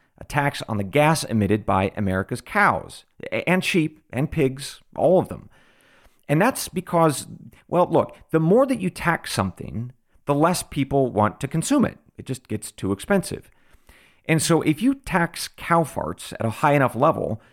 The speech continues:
eventually people stop eating beef, and sheep, and pigs.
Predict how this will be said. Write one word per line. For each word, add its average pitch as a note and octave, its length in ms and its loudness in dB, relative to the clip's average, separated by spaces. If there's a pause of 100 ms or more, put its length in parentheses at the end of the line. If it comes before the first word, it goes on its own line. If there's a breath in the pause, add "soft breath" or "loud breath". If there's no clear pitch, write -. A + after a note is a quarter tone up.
(200 soft breath)
eventually B2+ 840 -2
people C3+ 280 -2
stop G#2 460 0
eating G2 260 -4
beef, - 440 -4 (320)
and C3 260 -2
sheep, - 300 -6
and A#2 180 -2
pigs. - 440 -6